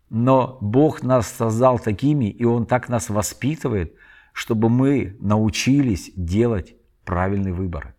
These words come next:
Это зависит от нас, насколько мы понимаем, да, и насколько мы хотим сделать правильный выбор. Поэтому я хочу немножко рассказать про, про Елисея.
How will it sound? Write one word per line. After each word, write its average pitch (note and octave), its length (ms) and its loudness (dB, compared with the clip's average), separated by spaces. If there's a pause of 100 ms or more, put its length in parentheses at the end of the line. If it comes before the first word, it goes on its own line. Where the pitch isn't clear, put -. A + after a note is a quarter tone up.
(840)
Это A#2 140 -4
зависит A2+ 420 -2
от G#2 140 -6
нас, A2 240 -2
насколько A2 340 -2
мы A2+ 140 0
понимаем, A2 560 0
да, A2+ 240 -2 (340)
и A2 100 -2
насколько A#2 500 2
мы A#2 180 2
хотим A2 640 0 (180)
сделать G#2+ 600 2 (340)
правильный A2 460 4
выбор. G#2 420 2 (460)
Поэтому D#3 760 2 (680)
я B2+ 140 6
хочу A#2 200 0
немножко C3+ 360 2
рассказать B2 480 2
про, A#2 340 4
про A#2+ 240 2
Елисея. C#3 800 2